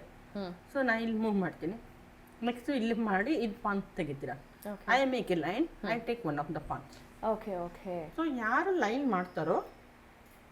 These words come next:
Speaker 2: ಆ, ಅವರು ವಿನ್ನರ್.
Speaker 1: ಇದು ಎಷ್ಟು ವರ್ಷಗಳ ಹಳೆಯ ಆಟ ಇದು?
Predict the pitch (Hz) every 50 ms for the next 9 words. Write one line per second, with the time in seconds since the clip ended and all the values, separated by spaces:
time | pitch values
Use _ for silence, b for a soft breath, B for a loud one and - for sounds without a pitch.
0 | - - - 254 254 247 247 247 240 240 240 240 233 233 226 - - - 233 269
1 | 302 330 392 359 240 190 165 156 139 B B B B 269 302 262 233 214 226 -
2 | - - 403 359 285 240 - - 302 311 262 254 233 214 185 180 208 202 196 220
3 | 233 254 262 240 - - - 175 170 170 - 165 156 156 175 202 - -